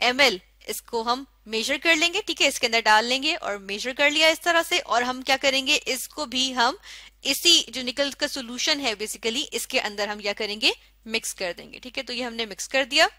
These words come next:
अब इस सॉल्यूशन को हम डाइल्यूट कर लेंगे with distilled water। तो हमने इसके अंदर ढेर सारा distilled water, almost टू हंड्रेड एम एल तक हमने इसके अंदर distilled water डाल लेंगे और फिर इस सॉल्यूशन को हम क्या करेंगे, स्टर कर लेंगे, अच्छे तरीके से स्टर कर लेंगे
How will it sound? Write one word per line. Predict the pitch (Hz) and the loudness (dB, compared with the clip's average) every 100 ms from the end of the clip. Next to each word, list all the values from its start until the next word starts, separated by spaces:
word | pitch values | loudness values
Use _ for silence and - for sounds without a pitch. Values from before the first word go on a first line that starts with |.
| _ _ _ - - - - | _ _ _ -20 -20 -20 4
अब | 311 339 - 302 | 6 6 2 -2
इस | 320 - | 0 -2
सॉल्यूशन | 330 277 269 285 247 | -4 -4 -4 -6 -4
को | 269 | 0
हम | 269 240 | 0 4
डाइल्यूट | 214 220 262 | 4 4 -4
कर | - 277 | 2 4
लेंगे | 269 269 | 4 0
with | 214 190 - | -2 -8 -6
distilled | 226 - 339 294 | -6 0 0 2
water। | 294 294 320 320 - | 2 4 6 4 4
तो | |
हमने | 269 240 240 | 0 0 0
इसके | - | -4
अंदर | 247 | -4
ढेर | 247 226 | 0 0
सारा | 226 226 208 | 4 2 2
distilled | - 226 | -6 -6
water, | 233 254 - | -4 -4 -4
almost | 226 233 - | -6 -6 -10
टू | 285 | -8
हंड्रेड | 240 220 214 | -6 -2 0
एम | 202 196 | -2 -4
एल | |
तक | 185 202 | -8 -10
हमने | 214 220 | -8 -8
इसके | 226 220 | -6 -8
अंदर | 208 190 | -8 -8
distilled | - 277 | -8 -2
water | 302 311 330 | 0 0 2
डाल | 302 294 | 4 4
लेंगे | 294 294 311 - _ _ - _ - _ | 0 -2 -2 -4 _ _ -20 _ -20 _
और | 254 277 | 4 4
फिर | - 349 | 4 4
इस | 349 262 - | 6 2 0
सॉल्यूशन | 262 240 - 254 | -6 -6 -4 -6
को | 247 247 | -6 -4
हम | 247 | -4
क्या | 247 240 | -2 -2
करेंगे, | 254 240 240 277 302 | 0 0 0 -4 -4
स्टर | - - 220 202 | -12 0 0 0
कर | 190 175 | -4 -6
लेंगे, | 175 190 | -8 -10
अच्छे | 240 | -8
तरीके | 226 214 226 | -8 -8 -6
से | 226 392 | -6 -6
स्टर | - 262 240 | -2 0 0
कर | 285 269 | 2 2
लेंगे | 277 277 294 | 2 0 -4